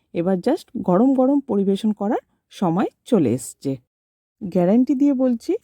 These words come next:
শীতের দুপুরে গরম ভাতে এই ধরনের শুকনো করে মাছের ঝাল রান্না করে দেখো, বিভিন্ন সবজি দিয়ে, just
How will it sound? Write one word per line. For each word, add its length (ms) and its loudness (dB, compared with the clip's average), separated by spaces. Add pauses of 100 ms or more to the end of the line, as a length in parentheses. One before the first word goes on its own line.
(320)
শীতের 380 -2
দুপুরে 320 2 (140)
গরম 260 4
ভাতে 360 -2 (420)
এই 80 2
ধরনের 440 2
শুকনো 320 -2 (100)
করে 200 0 (380)
মাছের 440 0
ঝাল 220 4
রান্না 280 2
করে 140 2 (100)
দেখো, 180 -4 (120)
বিভিন্ন 260 0 (140)
সবজি 420 -2
দিয়ে, 140 2 (440)
just 240 2